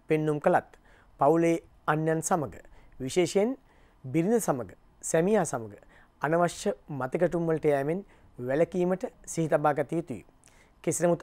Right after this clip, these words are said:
අද දින තුළදී ඔබ කරන්නා වූ වෙළඳ ව්‍යාපාරික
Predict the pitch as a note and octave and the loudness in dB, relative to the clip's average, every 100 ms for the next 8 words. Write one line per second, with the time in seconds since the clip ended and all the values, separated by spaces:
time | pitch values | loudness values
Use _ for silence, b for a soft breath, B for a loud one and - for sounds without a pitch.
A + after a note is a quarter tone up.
0 | - D#3 D3+ E3+ F3 E3 F#3+ B2+ A2 - | 0 2 2 2 0 2 -2 -2 -6 -14
1 | b b b - E3+ F#3 E3 E3 E3 D3+ | b b b 0 2 6 6 6 4 0
2 | A#2 G#2 b b - B2+ E3 G3 F3+ G3 | -2 -8 b b -8 -2 2 2 4 6
3 | F#3 F#3+ F#3+ F#3+ | 6 6 4 4